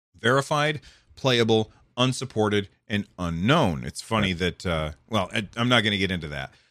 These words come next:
Speaker 1: So
Speaker 2: <laughs>
Speaker 1: verified has four things that have to be true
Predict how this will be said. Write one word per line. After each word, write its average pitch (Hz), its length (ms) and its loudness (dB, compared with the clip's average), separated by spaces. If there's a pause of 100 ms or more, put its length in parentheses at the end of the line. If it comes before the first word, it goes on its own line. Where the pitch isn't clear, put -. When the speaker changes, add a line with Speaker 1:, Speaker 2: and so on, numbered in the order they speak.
(140)
Speaker 1:
So 110 340 4 (220)
Speaker 2:
<laughs> - 220 -20
Speaker 1:
verified 98 960 2 (180)
has 123 300 0
four 170 460 0
things 135 420 -2
that 110 160 0
have 117 320 0
to 104 80 -6
be 98 440 -2
true 101 560 0